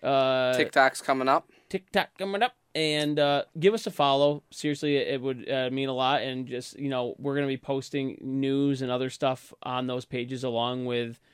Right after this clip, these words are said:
Speaker 1: um, the episodes here, and we'll let everybody know when those are coming out. And just to remind everybody, episodes, we're gonna be trying to record them twice a week,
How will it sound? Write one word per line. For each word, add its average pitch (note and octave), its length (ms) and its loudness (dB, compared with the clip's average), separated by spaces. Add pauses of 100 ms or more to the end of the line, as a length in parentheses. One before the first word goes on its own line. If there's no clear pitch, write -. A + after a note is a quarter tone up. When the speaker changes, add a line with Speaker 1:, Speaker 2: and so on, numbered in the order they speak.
(320)
Speaker 1:
um, A#2 420 0
the B2+ 140 0
episodes B2+ 440 -4
here, C3 220 -2
and C3+ 160 -2
we'll A2+ 160 -4
let A2+ 140 0
everybody A2+ 280 -6
know A2+ 200 -6
when A#2 320 -8 (360)
those B2+ 180 -6
are A#2+ 80 -8
coming B2+ 280 -6
out. C#3 300 -2
And C#3 300 0
just C#3 140 -4
to D#3 80 0
remind C#3 220 4
everybody, C#3+ 440 2
episodes, C3+ 480 -2
we're B2+ 100 -4
gonna C3 140 -4
be A#2+ 120 -6
trying B2+ 280 -2
to B2 40 -4
record B2 320 -4
them B2 140 -6
twice C#3 320 0
a D3+ 60 0
week, E3+ 340 -2